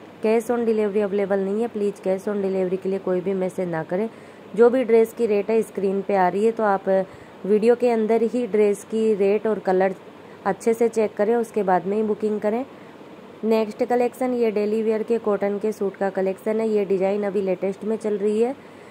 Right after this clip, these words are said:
इसमें आपको ये लहंगा का fabric अलग मिलेगा, कुर्ती का fabric अलग है और इसमें ओढ़नी अलग आएगी। तो ज-, इसकी rate screen पे आ रही है। पूरा dress ready किया हुआ look इस तरह से आएगा।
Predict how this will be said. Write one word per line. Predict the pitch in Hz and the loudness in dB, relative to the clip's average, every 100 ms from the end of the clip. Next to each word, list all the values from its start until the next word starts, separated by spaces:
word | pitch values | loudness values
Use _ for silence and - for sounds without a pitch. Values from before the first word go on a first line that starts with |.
| - | -4
इसमें | 220 202 247 240 | -2 0 0 2
आपको | 208 - 233 226 | 0 0 2 4
ये | 220 214 208 185 - - - | 4 2 0 -10 -14 -18 -6
लहंगा | 202 202 208 208 214 | -2 0 0 0 2
का | 226 | -2
fabric | 226 208 180 208 202 | -2 -4 -2 -2 0
अलग | 190 185 | -2 -2
मिलेगा, | 196 196 196 240 | -2 -2 -2 -2
कुर्ती | 240 190 202 | -2 -4 -4
का | 196 | -4
fabric | 202 208 165 180 180 | -4 -6 -4 -4 -2
अलग | 175 180 196 | -2 -2 -4
है | 233 240 | -4 -2
और | 220 | -2
इसमें | 196 190 196 | -2 -4 -2
ओढ़नी | 180 170 196 196 | -2 -2 -4 -2
अलग | 185 170 | -2 -2
आएगी। | 175 180 180 254 - - - - - | -2 -2 -4 -6 -8 -20 -20 -12 -2
तो | 208 | -2
ज-, | 190 - - - - - - 220 | -2 -8 -20 -20 -20 -20 -6 -6
इसकी | 214 254 | -4 0
rate | 240 233 233 | 2 4 2
screen | 220 - 214 208 | -4 -4 -2 -2
पे | 202 202 | -2 0
आ | 185 | 0
रही | 226 233 | 2 2
है। | 202 - 185 | 2 0 -4
पूरा | - 208 214 | -2 0 0
dress | 202 190 220 202 | 0 0 -2 0
ready | 190 180 190 | -2 0 -2
किया | 208 196 | -2 0
हुआ | 202 | 0
look | 190 185 | -2 -4
इस | 190 - | -6 -2
तरह | 180 180 | 0 0
से | 185 | 0
आएगा। | 196 175 175 269 | 0 0 0 -4